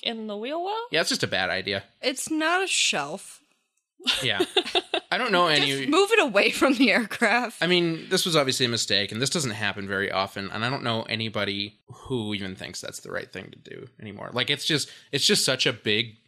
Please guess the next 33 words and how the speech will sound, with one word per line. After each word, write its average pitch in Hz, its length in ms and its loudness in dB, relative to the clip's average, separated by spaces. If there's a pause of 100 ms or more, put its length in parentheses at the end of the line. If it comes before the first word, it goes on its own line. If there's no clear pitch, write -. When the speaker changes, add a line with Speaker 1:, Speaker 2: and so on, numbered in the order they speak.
(200)
Speaker 2:
no, 104 220 0
don't 101 220 -2
do 98 160 -4
it 113 220 -2 (360)
Speaker 1:
Yeah. - 220 -2 (240)
Speaker 2:
for 135 120 -2
the 110 100 -4
ramp 98 340 -2
guys 120 420 0
that - 160 -16
they 98 140 -2
just, - 500 -10
I 104 40 -12
mean, 90 280 -12 (920)
they 208 100 4
just 113 200 -4
know. 92 280 -4
You 127 100 -2
pick 160 160 0
'em 143 60 -2
up 120 160 0
and 117 80 -2
you 98 80 -2
carry 117 260 2
'em 101 100 -2
away 98 160 -2
from 92 160 -12
the 92 80 -8
airplane. 90 420 -8 (180)
That's 117 160 -8
what 113 100 -6
you 98 80 -8
do. 78 200 -8